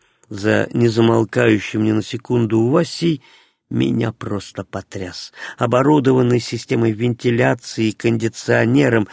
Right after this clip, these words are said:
с капитальными столами вдоль стен и даже системой видеонаблюдения, он был настолько просторным, что даже я мог выпрямиться в полный рост.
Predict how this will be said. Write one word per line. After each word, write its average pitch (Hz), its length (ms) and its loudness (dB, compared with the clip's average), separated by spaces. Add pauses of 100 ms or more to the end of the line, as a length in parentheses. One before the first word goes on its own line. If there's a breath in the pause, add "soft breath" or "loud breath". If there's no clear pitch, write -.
(160 loud breath)
с - 120 -14
капитальными 123 760 0
столами 120 720 2
вдоль 107 340 2
стен 143 480 0 (220 loud breath)
и 156 100 2
даже 123 320 2
системой 131 640 4
видеонаблюдения, 120 1500 2 (320 loud breath)
он 123 200 4
был 135 180 8
настолько 131 720 0
просторным, 127 920 -2 (320 soft breath)
что - 240 -4
даже 123 300 2
я 135 340 4
мог 117 260 2
выпрямиться 110 760 -2
в - 100 -14
полный 110 460 -2
рост. 104 320 -8